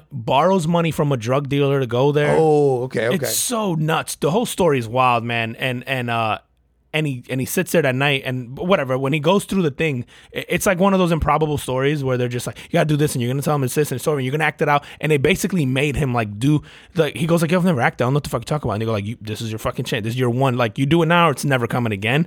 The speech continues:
Speaker 2: Right.
Speaker 1: And he basically had to act out, like, a scene in front of, like, Quincy Jones or whatever in his house in, like, the middle of a party. It's so fucking nuts, dude, the, the, the, the, the
Speaker 2: <laughs>
Speaker 1: improbableness of the whole thing. But,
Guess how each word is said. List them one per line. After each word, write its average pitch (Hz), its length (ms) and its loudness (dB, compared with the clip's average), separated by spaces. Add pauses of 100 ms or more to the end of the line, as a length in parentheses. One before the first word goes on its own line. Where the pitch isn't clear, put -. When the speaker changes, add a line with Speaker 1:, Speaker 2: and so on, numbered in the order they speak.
(120)
Speaker 2:
Right. 95 260 -6
Speaker 1:
And 139 140 0
he 131 60 2
basically 135 440 0
had 120 160 0
to 117 160 0
act 113 260 0
out, 123 160 0
like, 117 140 -4
a 110 60 -10
scene 117 260 -6
in 104 80 -2
front 113 240 -2
of, 98 80 -2
like, 98 160 -2
Quincy 117 320 -4
Jones 117 300 -4
or - 20 -2
whatever 131 240 2
in 120 80 0
his 101 100 -4
house 123 320 0
in, - 60 0
like, 117 100 -6
the 120 60 -10
middle 110 180 -2
of 104 40 0
a - 100 -6
party. 120 320 -2 (540)
It's - 200 0
so 202 180 4
fucking 120 340 -2
nuts, 107 240 -6
dude, 131 140 -6
the, 120 40 -4 (420)
the, 120 120 -6
the, 127 180 -6
the, 110 60 -12
the 143 120 -6
Speaker 2:
<laughs> 143 120 -6
Speaker 1:
improbableness 120 600 -4
of 113 80 -6
the 110 80 0
whole 117 160 0
thing. 165 260 0
But, 139 200 2